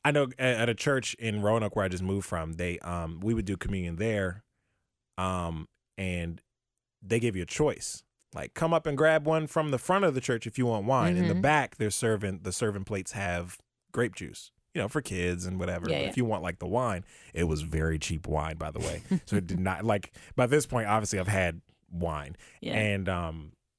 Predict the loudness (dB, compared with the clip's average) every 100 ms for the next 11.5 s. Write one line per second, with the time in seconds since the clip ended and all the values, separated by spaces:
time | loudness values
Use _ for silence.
0 | _ _ _ -8 -4 -2 -2 -2 -6 -6
1 | -8 -10 -14 -16 -20 _ -6 -2 0 -2
2 | -6 -10 -12 -2 0 0 -6 _ _ _
3 | _ -2 0 0 2 2 2 -2 -2 -4
4 | -6 -4 -4 -2 -4 -2 0 -2 -4 -8
5 | 2 4 4 0 -4 -4 -10 -10 -4 0
6 | 0 2 0 2 -2 -2 -12 -12 _ _
7 | _ _ _ -6 0 0 -2 -6 -4 -2
8 | 0 2 4 4 4 4 2 -2 2 4
9 | 4 _ 0 2 2 2 2 0 0 0
10 | 2 0 2 2 4 2 0 -6 _ -12
11 | -2 -2 -2 -6